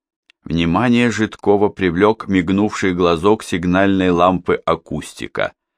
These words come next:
Тут же и сам акустик крикнул из своей рубки: "Многочисленные винты на всех румбах!"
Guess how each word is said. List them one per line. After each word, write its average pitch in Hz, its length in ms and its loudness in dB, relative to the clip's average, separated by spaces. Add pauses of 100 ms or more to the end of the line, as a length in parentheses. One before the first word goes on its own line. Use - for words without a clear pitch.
(420)
Тут 151 240 0
же 147 240 0
и 139 80 0
сам 87 360 0
акустик - 840 -2
крикнул 98 480 -2
из 90 260 -6
своей 85 460 0
рубки: 78 580 -4 (540)
"Многочисленные 110 1160 0
винты 107 560 0
на 107 160 2
всех - 500 -4
румбах!" 101 720 -2